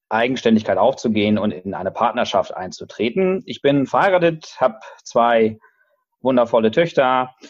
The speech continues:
bin zweiundvierzig Jahre alt, lebe in Hamburg.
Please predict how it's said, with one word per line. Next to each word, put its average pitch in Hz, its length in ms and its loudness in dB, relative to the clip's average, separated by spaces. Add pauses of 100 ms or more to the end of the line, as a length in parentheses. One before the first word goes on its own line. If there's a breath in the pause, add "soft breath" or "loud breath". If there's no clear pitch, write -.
(200 loud breath)
bin 120 200 2
zweiundvierzig 127 560 -2
Jahre 139 340 2
alt, 117 480 2 (140)
lebe 127 340 0
in 110 220 2
Hamburg. 151 560 2